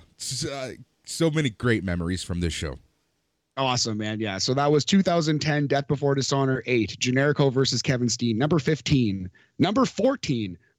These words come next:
Speaker 2: Brian Danielson versus Claudio Castagnoli. The Blackpool Combat Club explodes, Boris. This is from Northern Navigation, two thousand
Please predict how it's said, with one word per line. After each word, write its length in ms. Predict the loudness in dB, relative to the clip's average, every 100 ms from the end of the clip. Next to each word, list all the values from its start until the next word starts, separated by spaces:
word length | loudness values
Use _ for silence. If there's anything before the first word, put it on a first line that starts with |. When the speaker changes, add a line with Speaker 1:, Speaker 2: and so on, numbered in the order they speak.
| -2
Speaker 2:
Brian 420 | 0 4 4 4
Danielson 800 | 4 2 2 2 0 -2 -2 -2 -4
versus 420 | -2 2 2 2
Claudio 520 | 0 2 2 4 4 4
Castagnoli. 960 | 0 -2 -2 -2 -2 0 0 0 0 -6 _
The 80 | -6
Blackpool 460 | -2 0 2 0 2
Combat 420 | 0 0 0 -2
Club 300 | 0 0 0
explodes, 640 | -2 -2 0 0 2 0
Boris. 480 | 0 0 0 -2 -4 -14 _
This 160 | -4 -2
is 100 | -2
from 260 | -2 0 2
Northern 480 | 2 2 2 0
Navigation, 720 | 0 0 0 2 2 2 2 0
two 240 | 4 4
thousand 440 | 4 0 2 0